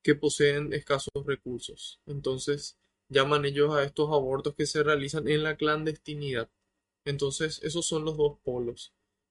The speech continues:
principalmente. Uno es el polo que, en donde se realizan abortos, en donde las mujeres con mayor poder adquisitivo pagan en una clínica y entonces se realiza el procedimiento de forma,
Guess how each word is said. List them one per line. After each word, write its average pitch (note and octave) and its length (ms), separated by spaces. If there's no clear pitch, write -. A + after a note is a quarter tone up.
principalmente. C3 960
Uno D#3+ 360
es D3+ 120
el D#3 140
polo C#3+ 360
que, D#3+ 280
en D3+ 120
donde D3+ 220
se E3 140
realizan D3+ 440
abortos, F#3+ 760
en D3 140
donde C#3+ 260
las D3+ 140
mujeres D3+ 480
con C#3+ 120
mayor C#3 360
poder D#3 180
adquisitivo F3+ 920
pagan D3+ 320
en D#3+ 140
una E3 200
clínica G3 640
y D#3+ 80
entonces D3+ 640
se D#3+ 200
realiza D3+ 360
el D3 60
procedimiento D3+ 1000
de D3 120
forma, C#3+ 680